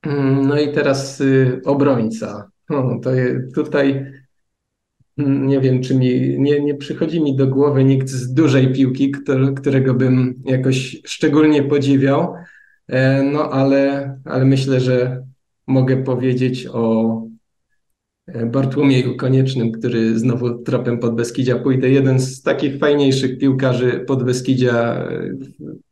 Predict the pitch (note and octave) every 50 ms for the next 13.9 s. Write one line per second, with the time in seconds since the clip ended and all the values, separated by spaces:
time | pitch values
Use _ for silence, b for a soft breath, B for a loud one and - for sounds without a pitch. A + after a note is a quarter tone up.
0 | _ _ _ _ - E3+ E3+ F3 F3 F3 E3+ - - - C3+ A#2 B2 B2+ B2+ C3
1 | C3 - - - D3+ C#3 - D3 C3+ D3+ C3+ C3 C3+ C3 C3 C#3 C3 C3 - -
2 | - - C3+ C3+ C3 - C3+ C3 C3+ C3+ C3+ C3 B2+ B2+ B2+ B2 C3 - - B2+
3 | B2 - C3+ B2+ B2+ - C3 A#2 B2 A#2 - B2 A#2 B2 B2+ B2 B2 B2 A#2 B
4 | B B B B B B B B B B B _ _ _ _ _ - F3 C#3 -
5 | A#2+ A#2+ - B2+ B2+ B2+ C3 C3 - - - F#3+ F3 E3+ - F3 D3+ E3 D3+ C#3
6 | C#3 D#3 C#3 - - D#3 D3 C3 - C3+ C3 C3 - C#3 C3+ B2+ B2+ - - -
7 | - - C3 C3+ C3+ C#3 C3 B2+ C3 - - D3 C3+ B2+ B2+ A#2+ - - - -
8 | D3 C3+ C3+ C3+ C3 B2+ B2+ B2+ - - - _ - C3+ C3 C3 - C3+ B2+ C3+
9 | C3+ C3 B2+ C3+ C3 C3 A#2+ - C3+ C3+ C3 C3+ C3+ C3+ C3+ C3 C3+ C3 B2 B2
10 | B2+ C3 B2+ B2+ B2+ C3+ C3+ - - - C#3 C3+ C3+ C#3 C3 - - C3 A#2+ A#2
11 | A#2+ - - C3+ C3 F#3 - E3 D#3 D3+ C#3+ C3 C3 C3 B2+ C3 C3+ C3 C3+ -
12 | D3 C3+ C3 B2+ B2+ B2+ B2+ A#2+ A#2+ A#2+ B2 C3 C3 C3 C3 D3 C3+ C3 - -
13 | - C3+ B2+ B2 C3+ C3+ C3+ C3+ C3+ - C#3 C3+ C#3 C#3+ D3 D3 D3